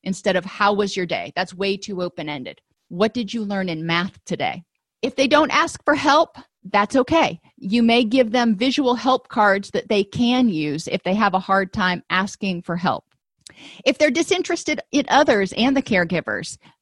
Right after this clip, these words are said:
encourage caregivers to get involved in groups that foster positive peer relationships and sco-, social development for the whole family, and get interested in their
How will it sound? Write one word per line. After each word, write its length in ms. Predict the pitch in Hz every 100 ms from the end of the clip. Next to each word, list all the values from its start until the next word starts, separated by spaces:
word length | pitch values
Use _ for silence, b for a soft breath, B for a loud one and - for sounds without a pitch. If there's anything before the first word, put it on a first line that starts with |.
| -
encourage 460 | 254 - 302 320
caregivers 500 | - 294 285 285 269
to 80 | -
get 140 | 233 226
involved 380 | 220 226 254
in 140 | 226 220
groups 460 | 190 220 262 -
that 200 | - - -
foster 520 | 226 247 233 214 - _ _ _
positive 500 | - 240 254 254 247
peer 220 | - 247
relationships 800 | 220 214 208 220 233 - 233 -
and 140 | - 190
sco-, 260 | - 220 - -
social 420 | - 240 254 240
development 760 | 208 196 202 208 - 208 190 - B B
for 380 | - 233 233 220
the 120 | 214
whole 260 | 208 226 226
family, 640 | - 214 220 185 98 175 _ _ B -
and 180 | 226 208
get 180 | 320 -
interested 560 | 269 285 277 - 247 -
in 220 | 208 190
their 280 | 180 185